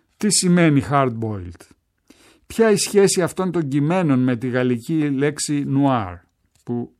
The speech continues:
όπως ξέρουμε, σημαίνει μαύρο; Ε, γιατί το Hollywood αγκάλιασε με τόσο πάθος τις περιπέτειες σκληρών αντρών, μοιραίων γυναικών, ηθικών detective, διεφθαρμένων αστυνομικών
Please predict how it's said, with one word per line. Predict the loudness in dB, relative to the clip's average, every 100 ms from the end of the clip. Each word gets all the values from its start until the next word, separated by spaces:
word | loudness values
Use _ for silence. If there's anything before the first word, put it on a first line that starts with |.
| _
όπως | -12 -10 -12
ξέρουμε, | -12 -6 -4 -4 -6
σημαίνει | -8 -6 -4
μαύρο; | -4 -4 -4 -8 -14 -16 -20 _ _ _ -20 -20 -20 -8
Ε, | -6 -4
γιατί | -2 2 2 0
το | -2 0 6
Hollywood | 6 6 6 4
αγκάλιασε | 4 4 4 4 2 0
με | -2 -2
τόσο | 0 -2 -2 -6
πάθος | -2 -2 -2 -8 -10
τις | -12 -8
περιπέτειες | -4 -4 -2 -4 -4 -4 -4 -6 -8
σκληρών | -6 -2 0 2 0 0
αντρών, | -2 -2 0 2 2
μοιραίων | 0 0 2 2 0
γυναικών, | 0 -2 -4 -4 -4 -2 -2
ηθικών | -2 -4 -6 -4 -4 -2
detective, | -6 -4 -4 -4 -6 -8
διεφθαρμένων | -8 -6 -8 -6 -6 -2 -2 -2 -2
αστυνομικών | -6 -8 -8 -8 -8 -4 -4 -4